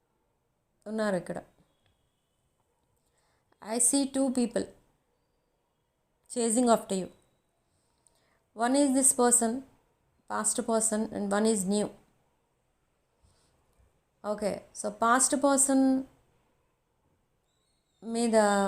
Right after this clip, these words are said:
మీకు చాలా ఇంట్రెస్ట్ ఉండేది, చాలా feelings and emotions ఉండేవి. కానీ అక్కడ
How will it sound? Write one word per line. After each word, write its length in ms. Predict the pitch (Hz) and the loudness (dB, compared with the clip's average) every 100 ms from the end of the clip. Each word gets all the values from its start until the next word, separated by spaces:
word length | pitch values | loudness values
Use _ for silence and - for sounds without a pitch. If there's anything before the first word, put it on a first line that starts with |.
| - | -2
మీకు 380 | 185 202 202 190 185 180 175 - - _ _ _ _ _ _ _ _ _ _ _ _ _ _ _ _ _ - 226 | -4 -4 -2 -2 -2 -2 -4 -10 -16 _ _ _ _ _ _ _ _ _ _ _ _ _ _ _ _ _ -10 -2
చాలా 200 | 220 240 | 0 2
ఇంట్రెస్ట్ 380 | 233 240 240 220 | 2 0 0 0
ఉండేది, 380 | 220 208 202 214 | 0 0 0 0
చాలా 260 | 208 190 190 | 0 0 0
feelings 300 | 233 233 226 | 0 2 2
and 180 | 226 214 | 2 2
emotions 460 | 208 220 214 202 196 | 2 2 0 -2 -2
ఉండేవి. 340 | 190 190 160 - _ _ _ _ _ _ _ _ _ _ | 0 -2 -4 -14 _ _ _ _ _ _ _ _ _ _
కానీ 220 | 214 233 | -6 -2
అక్కడ 520 | 233 220 214 208 202 | -2 0 2 2 2